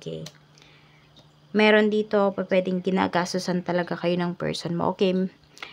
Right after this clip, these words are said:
medyo mag-ingat kayo kasi meron dito, love bomber. Okay, so pwedeng yung person mo, lagi siyang wala. Pag may mga, ah, special occasion sa buhay mo, may mga milestone ka,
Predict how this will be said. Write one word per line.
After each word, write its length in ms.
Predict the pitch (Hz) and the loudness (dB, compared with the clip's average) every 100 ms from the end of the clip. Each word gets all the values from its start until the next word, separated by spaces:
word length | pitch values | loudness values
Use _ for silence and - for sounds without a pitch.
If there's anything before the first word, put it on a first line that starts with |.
| - | -2
medyo 240 | 202 208 226 | 2 4 4
mag-ingat 480 | 233 180 220 214 | 4 4 2 4
kayo 160 | 226 214 | 6 8
kasi 320 | 208 208 208 | 8 6 8
meron 320 | 196 190 190 185 | 10 10 8 6
dito, 500 | 214 214 202 196 190 | 4 6 10 10 10
love 480 | 180 180 175 175 170 | 10 10 8 6 2
bomber. 640 | 165 160 160 165 151 147 - - - - | 4 6 6 4 0 -6 -12 -20 -20 -6
Okay, 400 | 170 170 180 180 | -2 4 6 6
so 160 | 175 180 | 2 -2
pwedeng 260 | 180 185 202 | 2 4 6
yung 160 | 226 226 | 4 4
person 400 | 233 233 240 233 | 2 4 4 4
mo, 220 | 208 208 | 6 4
lagi 260 | 180 165 | 4 0
siyang 220 | 175 170 175 | 0 2 6
wala. 400 | 180 170 160 - - - - - - | 6 8 6 2 -6 -20 -20 -12 0
Pag 80 | 208 | 4
may 160 | 214 202 | 6 4
mga, 560 | 196 190 185 180 185 - - _ _ - - | 2 0 -2 -4 -8 -16 -20 _ _ -20 -10
ah, 220 | 202 185 | -4 -4
special 480 | - - 208 214 196 | -4 4 4 6 4
occasion 560 | 196 202 196 202 190 190 | 6 6 6 4 2 2
sa 160 | 190 | 0
buhay 320 | 180 202 208 | 0 2 2
mo, 240 | 208 196 196 | 4 4 4
may 160 | 185 | 4
mga 160 | 180 170 170 | 2 0 2
milestone 640 | 185 202 196 - 202 196 | 4 4 2 -2 0 0
ka, 320 | 196 185 196 | 0 0 0